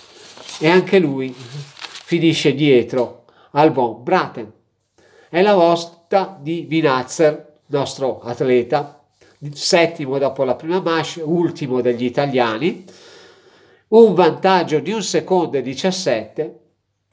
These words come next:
sfortunatissimo Vinazzer, perché praticamente tocca il palo, lo passa, non è che lo ha inforcato, lo passa, tocca il palo, solo che il palo gli dà un colpettino allo sci, lo sci si,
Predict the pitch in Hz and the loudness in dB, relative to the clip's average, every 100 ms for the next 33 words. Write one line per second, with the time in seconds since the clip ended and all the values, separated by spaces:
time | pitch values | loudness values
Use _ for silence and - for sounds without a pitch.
0 | _ _ _ _ - - 202 185 - 180 | _ _ _ _ -10 2 4 4 4 2
1 | 185 180 127 - 127 123 147 160 113 107 | 2 0 -4 -4 -2 -2 2 2 0 -2
2 | - 127 143 131 147 147 147 175 175 170 | -4 -4 -2 0 0 2 0 0 -2 -2
3 | 170 131 101 117 98 - - - - - | -2 -4 -8 -10 -10 -20 -20 -20 -20 -20
4 | - _ _ _ _ _ _ _ _ _ | -20 _ _ _ _ _ _ _ _ _
5 | _ _ - 214 196 196 170 156 139 120 | _ _ 2 4 4 2 0 0 -2 -2
6 | 135 180 - _ _ _ _ _ 147 151 | -4 -6 -10 _ _ _ _ _ -6 -4
7 | 151 147 147 147 123 131 143 139 123 127 | 0 0 -2 -4 -4 -2 -4 -6 -6 -6
8 | 120 139 123 - 117 110 151 170 170 117 | -6 -8 -6 -4 -4 0 0 2 0 -2
9 | 117 135 131 170 - 127 - 131 123 139 | -2 -6 -4 -4 -2 -2 -2 0 0 -2
10 | 160 165 135 147 143 165 151 131 135 131 | 0 0 0 -2 -2 -2 0 -2 -4 0
11 | 147 143 165 156 160 156 170 139 135 147 | 0 0 -2 0 -4 -6 -4 -4 -2 -4
12 | - 147 143 147 185 160 151 127 120 | -4 -2 0 0 -2 -6 -6 -6 -10